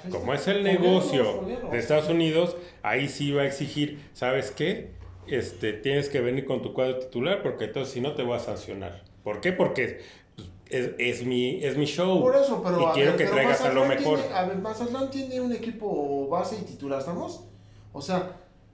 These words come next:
Speaker 1: eh, no es comparado con el América, es-, eh, estoy de acuerdo, y con Cruz Azul o con el Toluca, ¿no? Ok, el Mazatlán, a lo mejor eso. Pero tiene con qué cubrir otros, otros, este, espacios de, como jugadores.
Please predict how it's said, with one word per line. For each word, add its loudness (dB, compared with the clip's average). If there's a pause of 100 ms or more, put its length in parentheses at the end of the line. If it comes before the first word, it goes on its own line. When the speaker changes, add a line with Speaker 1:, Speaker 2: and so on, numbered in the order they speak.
(140)
Speaker 1:
eh, -8
no 2
es 2
comparado 0
con -2
el 0
América, -2
es-, -6
eh, -4
estoy -4
de -2
acuerdo, 0
y 2
con -4
Cruz -12
Azul -2
o 0
con -4
el -6
Toluca, -4
¿no? -6
Ok, -8 (280)
el -10
Mazatlán, -6
a -8
lo -6
mejor -8
eso. -12 (460)
Pero 2
tiene -2
con -4
qué -4
cubrir -8 (240)
otros, -2
otros, -8
este, -10
espacios -6
de, -2
como -10
jugadores. -2